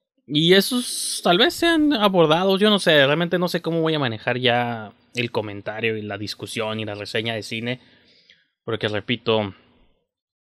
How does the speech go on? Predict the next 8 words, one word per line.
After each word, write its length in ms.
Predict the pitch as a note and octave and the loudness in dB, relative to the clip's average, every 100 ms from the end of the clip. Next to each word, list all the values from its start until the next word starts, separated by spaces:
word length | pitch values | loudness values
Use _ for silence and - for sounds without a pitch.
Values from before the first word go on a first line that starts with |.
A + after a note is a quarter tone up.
| - - _ _ _ _ _ _ _ _ | -20 -20 _ _ _ _ _ _ _ _
eh, 640 | B2 A2+ A2 A2 A2 A2 G#2 | 0 4 4 4 6 4 2
se 140 | - | -2
me 60 | C#3+ | -2
hace, 600 | C#3+ F#3 F#3 F#3 F#3 D#3 - - - _ _ - - _ _ _ _ _ _ _ _ _ _ _ _ | -2 0 2 4 4 2 -6 -20 -20 _ _ -20 -20 _ _ _ _ _ _ _ _ _ _ _ _
pues 120 | G3+ | 0
no 100 | A3 | 2
sé, 180 | A3 E4+ C#4 | 0 -2 -4
que 240 | E3 D3 | -2 -2